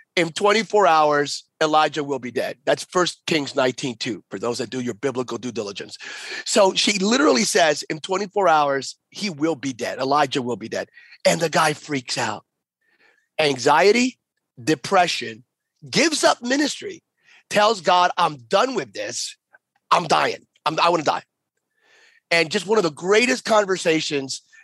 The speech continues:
again, throughout scripture, is God and Job. It's, it's, this is God and Elijah going like, "What?" And I love it. It unpacks so many things for our respective lives. And I love the fact that we're all vulnerable,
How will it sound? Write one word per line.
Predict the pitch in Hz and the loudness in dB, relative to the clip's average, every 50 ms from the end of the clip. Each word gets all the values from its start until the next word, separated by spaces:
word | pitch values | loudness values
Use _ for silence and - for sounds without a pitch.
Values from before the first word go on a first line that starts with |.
| - - | -14 -4
again, | - 147 135 165 165 147 | -4 0 2 2 2 2
throughout | - 156 156 160 160 151 - | 2 2 4 4 4 2 0
scripture, | - - 180 160 - - 180 170 156 | -2 -2 -4 -2 -2 -2 -2 0 0
is | 170 - - | -2 -4 -6
God | - - 156 156 160 156 | -2 2 4 4 4 4
and | 143 127 120 | 0 -2 -6
Job. | 110 120 170 185 185 185 180 180 180 170 143 | -4 0 2 4 4 4 4 4 2 2 0
It's, | 127 123 113 | -6 -8 -6
it's, | 131 143 131 - - - - - - _ | -6 -6 -6 -8 -14 -16 -18 -20 -20 _
this | _ 131 120 208 240 - | _ -2 0 0 0 0
is | 185 156 127 | -2 -4 -4
God | 127 - 175 170 175 180 185 180 - | -4 0 2 4 4 4 4 2 0
and | 170 151 | 0 0
Elijah | 147 139 131 139 147 156 151 131 131 123 | 0 2 4 4 4 4 2 0 -6 -8
going | 123 131 131 127 123 | -8 -8 -8 -6 -6
like, | 117 107 - _ _ _ | -8 -10 -10 _ _ _
"What?" | 320 381 453 494 466 453 - - - _ _ _ _ _ _ _ _ _ _ _ _ _ _ | 2 4 4 6 6 4 2 -2 -18 _ _ _ _ _ _ _ _ _ _ _ _ _ _
And | - 160 156 | 2 4 4
I | 151 151 147 | 4 4 2
love | 143 147 151 175 190 196 185 | 2 2 4 4 4 4 4
it. | 196 190 180 | 2 0 0
It | 151 151 135 | 0 0 0
unpacks | 135 131 127 - - 175 165 156 - - - - - | 0 -2 -2 -2 -2 0 0 0 -2 -8 -14 -12 -12
so | - - - 262 262 277 | -10 -4 0 2 2 2
many | 262 233 214 175 | 0 -2 -4 -4
things | - 170 165 156 - | -4 -4 -4 -4 -4
for | - 156 147 | -2 0 0
our | 139 135 | 0 0
respective | 135 127 - 147 135 120 - 135 123 | -2 -6 -4 -4 -4 -2 -4 -4 -2
lives. | 127 127 123 123 123 127 123 120 - - _ _ - - - - - - - - _ _ | 0 0 2 2 0 0 -2 -4 -10 -14 _ _ -20 -20 -20 -20 -20 -20 -20 -20 _ _
And | 156 151 147 151 160 | 2 2 2 2 2
I | - 156 156 | 2 2 2
love | 156 156 170 196 202 190 | 2 4 4 4 4 4
the | 180 170 | -2 -4
fact | 139 - 151 143 143 | 0 2 2 2 2
that | 135 139 127 | 0 -6 -4
we're | 135 156 165 160 | 0 0 2 4
all | 160 165 156 | 2 2 2
vulnerable, | 147 147 151 156 143 127 120 101 95 90 - | 2 2 2 2 0 -4 -8 -10 -12 -16 -18